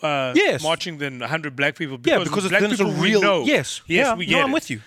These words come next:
Speaker 2: You know what I always think of? One of my favorite things to watch is those, like, World War Two documentaries. I'm always fascinated when the Allies surround the Nazis, then the Nazis give up. Then they're like, "All right, we'll join you guys." They don't go, "It's too late."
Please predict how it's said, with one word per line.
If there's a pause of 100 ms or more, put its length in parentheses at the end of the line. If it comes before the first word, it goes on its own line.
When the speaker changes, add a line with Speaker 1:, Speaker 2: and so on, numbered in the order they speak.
(220)
Speaker 2:
You
know
what
I
always
think
of? (160)
One
of
my
favorite
things
to
watch
is
those,
like,
World
War
Two
documentaries. (340)
I'm
always
fascinated (220)
when
the
Allies
surround
the
Nazis, (200)
then
the
Nazis
give
up.
Then
they're
like,
"All
right,
we'll
join
you
guys." (400)
They
don't
go,
"It's
too
late."